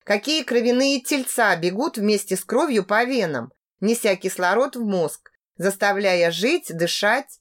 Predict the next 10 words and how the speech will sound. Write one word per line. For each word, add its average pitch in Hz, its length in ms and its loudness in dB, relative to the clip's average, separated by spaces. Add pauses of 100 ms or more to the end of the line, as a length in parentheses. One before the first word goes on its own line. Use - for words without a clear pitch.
(140)
чувствовать 226 580 2
душу. - 520 -2 (840)
А 202 160 0
туда 214 560 0 (340)
даже 214 300 2
я 240 220 4
сама 269 380 2
себя 269 440 0
пускаю 208 580 2
редко. - 600 0